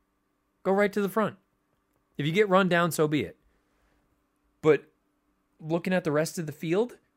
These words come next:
who's supposed to go with him early? Uh,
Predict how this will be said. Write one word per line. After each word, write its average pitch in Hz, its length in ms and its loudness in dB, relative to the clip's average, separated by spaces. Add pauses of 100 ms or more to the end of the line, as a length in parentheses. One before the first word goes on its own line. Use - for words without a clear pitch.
(1400)
who's 208 160 -2
supposed 196 380 -2
to 170 60 -6
go 160 180 2
with 151 140 0
him 131 120 -4
early? 104 320 -4 (2250)
Uh, - 60 -14